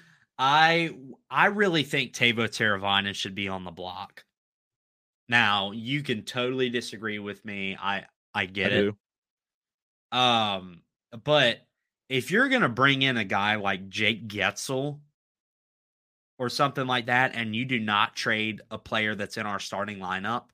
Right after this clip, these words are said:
Speaker 1: what are you gonna do? 'Cause you're clearly gonna bench one of 'em. And our lineup's working fine with our centers and our right wingers, so I'm not touching that. But Teuvo Teravainen, he's probably not gonna come back next year.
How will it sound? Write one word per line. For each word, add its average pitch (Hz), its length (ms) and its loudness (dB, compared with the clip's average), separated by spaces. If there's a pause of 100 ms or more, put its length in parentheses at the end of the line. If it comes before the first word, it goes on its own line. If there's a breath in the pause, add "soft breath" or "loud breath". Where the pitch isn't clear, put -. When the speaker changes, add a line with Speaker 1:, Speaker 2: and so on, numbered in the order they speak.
(440)
Speaker 1:
what 113 180 0
are 139 40 4
you 147 160 0
gonna 123 240 2
do? 98 360 -2 (720)
'Cause 120 180 -2
you're 131 140 0
clearly 180 420 6
gonna 117 200 0
bench 127 400 0
one 98 240 -6
of 82 180 -14
'em. 92 280 -16 (760)
And 131 160 6
our 139 120 4
lineup's 139 560 4
working 135 300 0
fine 156 340 4
with 117 120 -4
our 110 120 -6
centers 123 460 -2
and 117 80 -2
our 104 120 -4
right 113 260 0
wingers, 120 440 -6
so 110 140 -8
I'm 123 140 -4
not 160 160 -6
touching 101 340 -6
that. 107 420 0 (1160)
But 123 100 -6
Teuvo 165 280 4
Teravainen, 160 600 2
he's 185 220 -6
probably 196 320 4
not 151 180 6
gonna 135 160 -4
come 143 180 0
back 151 300 4
next - 300 -14
year. 87 280 -14